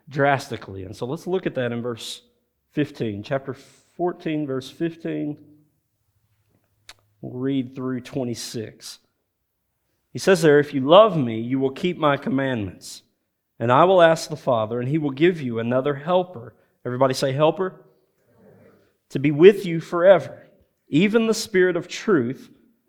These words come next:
whom the world cannot receive because it neither sees him nor knows him.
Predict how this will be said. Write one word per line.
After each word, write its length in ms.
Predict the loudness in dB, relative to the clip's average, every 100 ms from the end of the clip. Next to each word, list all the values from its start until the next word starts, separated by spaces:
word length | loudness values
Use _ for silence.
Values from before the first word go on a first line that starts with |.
| -20 -20 -20 -20 -20 _
whom 220 | 4 4
the 80 | 4
world 460 | 4 6 8 6 2
cannot 400 | -2 0 -2 -2
receive 640 | -6 -4 -4 -2 -4 -8
because 260 | -4 -2 -2
it 140 | -2
neither 240 | -2 -2
sees 460 | -6 -6 -6 -6 -2
him 340 | 0 0 -2
nor 200 | 0 0
knows 380 | 2 2 0 -2
him. 300 | -10 -18 -20